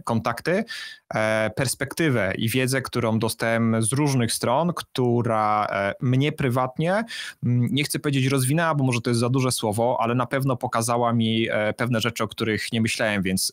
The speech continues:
z takiego punktu widzenia, e, którego ja też oczekuję od, od tego mojego kroku, e, takiego punktu rozwojowego,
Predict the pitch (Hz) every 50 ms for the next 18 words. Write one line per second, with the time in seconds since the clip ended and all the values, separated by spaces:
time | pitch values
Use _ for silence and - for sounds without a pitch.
0 | 123 - - - 117 - - 156 156 147 - - 135 120 - 131 113 120 113 123
1 | 120 107 104 107 127 160 190 - - - - - - - - - 120 110 107 110
2 | 110 107 - - 127 123 120 123 127 127 - 139 123 127 120 - 120 - - 135
3 | 123 117 104 98 101 - - - - 113 113 - - 120 113 117 117 117 117 117
4 | 117 120 113 - - 117 104 - - 98 95 104 123 139 139 - - - 57 53
5 | - 53 - - - 104 - - - - - - - 113 - - 113 110 120 107
6 | 110 117 120 117 110 107 104 95 110 127 160 190